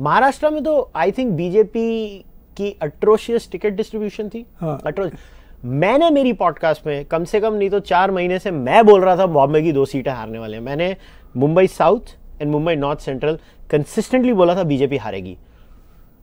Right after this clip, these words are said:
Speaker 1: लोग मेरा मजाक उड़ाते थे। मैं, मैं बार-बार बोल रहा था,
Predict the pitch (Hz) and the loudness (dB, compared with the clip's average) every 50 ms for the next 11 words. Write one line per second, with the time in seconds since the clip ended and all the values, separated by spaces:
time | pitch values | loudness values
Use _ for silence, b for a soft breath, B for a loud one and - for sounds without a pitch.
0 | - - 127 131 131 131 127 127 123 123 117 113 117 120 123 - 147 147 143 135 | -16 -12 -10 -8 -6 -6 -6 -6 -6 -8 -8 -8 -8 -8 -6 -6 -4 -4 -4 -4
1 | 151 143 143 143 139 - - - - - 117 120 120 120 117 120 101 - 117 127 | -4 -6 -6 -8 -10 -12 -20 -20 -18 -14 -10 -10 -10 -10 -10 -12 -14 -14 -12 -10
2 | 123 117 123 131 139 156 170 165 160 151 147 151 147 147 143 135 | -6 -6 -4 -2 0 0 0 0 0 -2 -2 -4 -4 -6 -8 -12